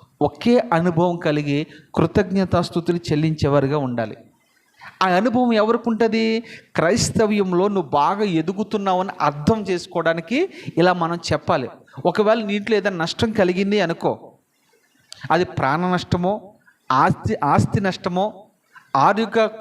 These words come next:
ఆరోగ్యపరమైన నష్టమో, లేదా ఆర్థికపరమైన నష్టమో ఒకవేళ ఇంట్లో జరిగినప్పుడు, ఎవరైనా అన్యులు లేదా నామకద్ద క్రైస్తవులు ఏదైనా నీకు తెలిసిన వారు లేదా నీ ఫ్రెండ్స్ ఎవరో ఒకరు నీ ఎద్దకు వచ్చి,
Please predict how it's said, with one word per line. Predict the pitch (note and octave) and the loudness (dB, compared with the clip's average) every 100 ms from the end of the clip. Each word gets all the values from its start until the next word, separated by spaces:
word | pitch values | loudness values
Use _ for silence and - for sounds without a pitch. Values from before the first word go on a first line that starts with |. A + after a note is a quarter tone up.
| - | 0
ఆరోగ్యపరమైన | D3+ G#3 G3+ G#3+ G#3+ G3 F#3 E3+ | 2 2 2 0 2 0 0 0
నష్టమో, | D3+ - F#3+ F#3 A3 - - _ _ - | 0 0 -2 -2 -4 -8 -20 _ _ 0
లేదా | A#3+ | 2
ఆర్థికపరమైన | D#3 G3 G3 A3+ A3+ G3+ F#3 E3+ D3 | 4 2 0 -4 -2 0 0 -2 0
నష్టమో | C#3+ D3+ - G#3 A3+ A#3 - - | 0 0 0 0 0 -4 -12 0
ఒకవేళ | A#3+ B3 C4 B3 | 0 2 0 0
ఇంట్లో | A3 A3 | -2 -2
జరిగినప్పుడు, | A#3 D#3 E3 F3 E3+ - C#3+ C#3+ - - _ _ _ - C3 _ E3 | -2 0 0 2 -2 -2 -4 -6 -8 -20 _ _ _ -14 -14 _ 2
ఎవరైనా | E3+ G#3+ C4 B3+ A#3+ | 4 4 4 2 0
అన్యులు | F3+ G3+ A3+ F#3 C#3 - | 0 0 2 0 -2 -2
లేదా | G3+ G#3+ | -2 0
నామకద్ద | F3 G#3 A3 G#3 | 0 0 -2 -2
క్రైస్తవులు | G#3+ - E3+ G3+ - D#3+ | -2 0 0 0 0 0
ఏదైనా | D3 F#3+ A#3+ A#3 | 0 0 0 -2
నీకు | A3 | -4
తెలిసిన | - F#3 A3 - G#3+ | -2 -2 0 -2 0
వారు | G3 F3+ | 2 4
లేదా | D#3 G#3 G#3+ | 2 0 0
నీ | G#3+ | -4
ఫ్రెండ్స్ | - F3+ G#3 G3+ | -2 -2 -2 -2
ఎవరో | F3 G3+ | -2 -2
ఒకరు | G3 | 0
నీ | F3+ | 0
ఎద్దకు | C#3+ D#3+ E3 | 0 0 -4
వచ్చి, | D#3 F#3 A3+ | -2 -2 -2